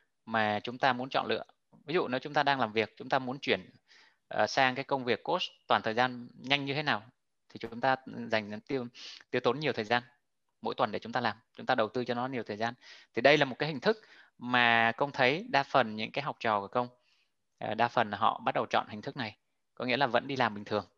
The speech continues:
và mỗi tuần dành ra từ năm đến mười giờ tùy theo cái quỹ thời gian mà có thì bắt đầu làm. Ok ạ. Và cái, à, cái hình thức thứ hai mà là cái hình thức là, à, mọi người hay thường thấy là gì ạ? À, làm coach full time,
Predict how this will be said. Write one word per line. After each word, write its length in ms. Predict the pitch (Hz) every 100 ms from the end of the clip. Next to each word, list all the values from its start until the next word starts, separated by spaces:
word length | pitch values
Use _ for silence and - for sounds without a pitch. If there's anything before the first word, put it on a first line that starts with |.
| _ _ _
và 160 | 107
mỗi 160 | 104 98
tuần 220 | 135 107
dành 160 | 104 104
ra 140 | 117
từ 240 | 117 104 110 _ _ _
năm 180 | 117 120
đến 160 | 117
mười 140 | 135 104
giờ 200 | 107 - -
tùy 140 | - 104
theo 180 | - 117
cái 100 | 120
quỹ 200 | 120 -
thời 140 | 120
gian 180 | 113 127 - - - _ _
mà 140 | - 104
có 320 | - 101 170 - _
thì 80 | 110
bắt 120 | 120
đầu 140 | 123
làm. 180 | 104 101 - _ _ _
Ok 140 | -
ạ. 160 | 120 101 - _ _ _ _ _ _ _ _ - _
Và 400 | 127 113 117 113
cái, 480 | - 110 113 120 156
à, 240 | 175 165 170 - - - _
cái 100 | -
hình 120 | 160 135
thức 160 | 180
thứ 80 | 180
hai 280 | 175 170 170 - _ _ _ _ _
mà 560 | 113 120 120 117 117
là 80 | 117
cái 140 | 123
hình 100 | 151
thức 200 | 143 190
là, 60 | -
à, 300 | 117 117 117 _ _ _ _ _ _
mọi 160 | - 113
người 120 | 120
hay 140 | 120 147
thường 200 | 123 110
thấy 160 | 113
là 80 | 151
gì 120 | 131
ạ? 120 | 101 -
À, 160 | 117
làm 160 | 113 110
coach 200 | - 180
full 240 | - 156
time, 260 | 143 156 147